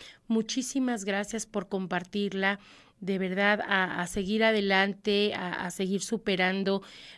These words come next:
pues, este recuerdo que desgraciadamente va a vivir presente siempre en tu vida. Y gracias, de verdad, muchas gracias por aceptar compartirme,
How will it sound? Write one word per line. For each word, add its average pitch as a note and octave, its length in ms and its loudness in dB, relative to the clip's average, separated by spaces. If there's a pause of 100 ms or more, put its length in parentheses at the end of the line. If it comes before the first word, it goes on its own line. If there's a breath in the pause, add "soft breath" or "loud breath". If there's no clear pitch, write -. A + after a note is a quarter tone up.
(120 loud breath)
pues, G3+ 240 0
este A3+ 240 0
recuerdo A3 600 0
que F#3+ 440 0
desgraciadamente G3 1120 -4
va G3+ 160 -2
a - 20 -4
vivir G3 460 -4 (320 loud breath)
presente G3 640 0
siempre F#3 440 -6
en G3 120 -4
tu G3 120 -6
vida. F#3+ 380 -2 (560 loud breath)
Y G3+ 400 0
gracias, F#3+ 540 0
de F#3 80 -2
verdad, F3+ 280 0
muchas G#3 400 -2
gracias G3+ 420 0
por F#3+ 180 -4
aceptar F#3 480 -4
compartirme, F3+ 800 -4